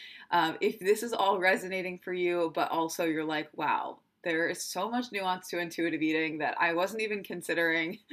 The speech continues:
<laughs> and what else <laughs> might I be missing here?" Um,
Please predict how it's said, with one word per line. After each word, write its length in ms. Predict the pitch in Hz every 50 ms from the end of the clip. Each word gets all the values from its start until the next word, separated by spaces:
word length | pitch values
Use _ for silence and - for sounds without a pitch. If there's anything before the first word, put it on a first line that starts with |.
| 320 349
<laughs> 240 | 359 339 277 247 -
and 320 | 190 175 175 175 175 170
what 200 | 160 185 202 -
else 400 | - 208 202 220 - - - -
<laughs> 100 | 254 -
might 220 | 202 208 190 - 202
I 120 | 196 214
be 160 | 165 185 180
missing 360 | 165 165 170 170 - - 170 185
here?" 300 | 190 165 160 165 170 - - 294 - - - - -
Um, 480 | - 185 180 170 170 170 170 170 160